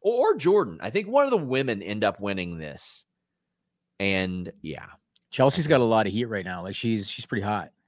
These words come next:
Speaker 1: Yeah, and
Speaker 2: And
Speaker 1: the
Speaker 2: she's getting a
Speaker 1: G C W
Speaker 2: buzz.
Speaker 1: stuff is very smart. I, I
Speaker 2: Yeah,
Speaker 1: like that
Speaker 2: yeah,
Speaker 1: a lot.
Speaker 2: yeah. Yeah.
Speaker 1: Make sure you guys tune in for our post show. I mean, it's gonna be a late night, but you know what? You can keep yourself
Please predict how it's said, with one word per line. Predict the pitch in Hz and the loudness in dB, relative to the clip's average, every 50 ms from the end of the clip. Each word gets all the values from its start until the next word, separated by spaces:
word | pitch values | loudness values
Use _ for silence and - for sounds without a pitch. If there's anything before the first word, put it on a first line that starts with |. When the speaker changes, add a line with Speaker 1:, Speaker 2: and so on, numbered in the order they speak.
| _ _ _ _ _ - | _ _ _ _ _ -14
Speaker 1:
Yeah, | 95 98 107 110 110 104 98 95 92 | -6 0 4 6 6 8 8 6 6
and | 90 98 101 | 4 0 0
Speaker 2:
And | 98 101 | 0 0
Speaker 1:
the | 101 101 | 0 0
Speaker 2:
she's | 107 | 4
getting | 139 143 139 | 4 4 4
a | 120 | 4
Speaker 1:
G | 123 | 4
C | 123 | 6
W | 127 117 107 107 | 6 6 6 2
Speaker 2:
buzz. | 101 | -2
Speaker 1:
stuff | - - 104 95 - | 0 2 2 0 0
is | 95 82 | -2 -8
very | 82 107 95 90 87 | -4 -2 -2 -2 -2
smart. | 87 - - - 82 78 71 69 - | -4 -6 -10 -8 -8 -8 -8 -8 -8
I, | - | -8
I | 82 | -6
Speaker 2:
Yeah, | 78 80 | -4 -2
Speaker 1:
like | 90 | 2
that | 113 113 113 113 113 110 110 | 4 4 4 4 2 0 0
Speaker 2:
yeah, | 113 113 | 0 0
Speaker 1:
a | 110 | 0
lot. | 110 110 110 | 0 0 0
Speaker 2:
yeah. | 104 95 87 - _ _ _ _ _ - | -2 -4 -8 -16 _ _ _ _ _ -10
Yeah. | - 110 113 | -6 -2 0
Speaker 1:
Make | 139 107 | 0 0
sure | 107 156 143 | 0 2 4
you | 139 | 4
guys | 131 127 | 4 4
tune | 131 - 151 143 131 127 | 2 -2 -2 0 2 2
in | 123 123 127 | 2 0 0
for | - - 113 | 0 4 6
our | 107 101 101 | 6 6 6
post | - - 165 160 156 - | 4 2 2 2 4 2
show. | - - 180 160 156 151 151 151 147 147 - - - _ - | 2 4 4 6 6 8 6 6 2 0 -8 -20 -20 _ -4
I | - 110 | -2 0
mean, | 113 113 107 | 0 2 0
it's | 107 107 - | -2 -2 0
gonna | 139 131 | -2 0
be | 117 117 113 | 2 4 4
a | 104 | 4
late | 107 123 123 120 120 127 | 4 4 4 4 2 2
night, | 135 147 160 170 175 180 175 | 2 4 6 6 6 4 4
but | 151 135 | 2 0
you | 131 131 | 0 2
know | 135 131 127 | 2 2 4
what? | 131 139 151 170 170 - _ _ _ _ _ _ _ _ _ _ _ - | 4 4 4 2 0 -4 _ _ _ _ _ _ _ _ _ _ _ -12
You | 135 120 | -10 -10
can | 120 | -10
keep | - - 135 - | -8 -8 -8 -8
yourself | 123 110 - - 117 104 - | -8 -6 0 0 0 0 0